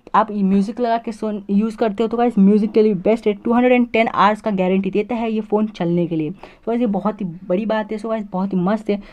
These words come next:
और ये stand up ले लेता है twenty point five days का, बहुत ही huge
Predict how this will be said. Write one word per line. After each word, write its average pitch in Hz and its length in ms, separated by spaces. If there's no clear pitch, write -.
और 226 120
ये 247 60
stand 208 360
up 226 100
ले 220 200
लेता 214 200
है 202 60
twenty 220 320
point 220 260
five 180 300
days 175 220
का, 190 220
बहुत 175 240
ही 196 160
huge 180 520